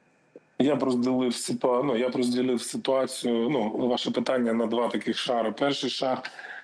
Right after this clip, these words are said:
це відновлення таких критичних об'єктів, які,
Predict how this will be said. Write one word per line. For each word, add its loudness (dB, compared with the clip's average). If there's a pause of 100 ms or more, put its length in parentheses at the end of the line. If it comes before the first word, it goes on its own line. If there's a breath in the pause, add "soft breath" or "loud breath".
(180 loud breath)
це 4
відновлення 2
таких -2
критичних 0
об'єктів, 0
які, 0